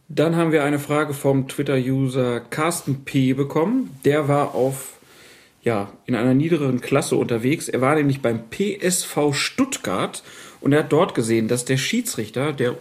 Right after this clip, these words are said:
ohne Schiedsrichterassistenten im Einsatz war, beim Eckball links neben dem Tor steht.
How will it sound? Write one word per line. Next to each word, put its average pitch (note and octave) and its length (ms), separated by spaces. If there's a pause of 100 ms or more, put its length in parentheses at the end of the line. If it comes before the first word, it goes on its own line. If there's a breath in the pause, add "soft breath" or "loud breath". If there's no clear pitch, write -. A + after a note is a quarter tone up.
ohne E3+ 260
Schiedsrichterassistenten C3 1200 (360 loud breath)
im C3 140
Einsatz B2 420
war, C#3 240
beim B2 240
Eckball F3 640
links F#3+ 540
neben D#3 340
dem C3 220
Tor G#3+ 260
steht. - 500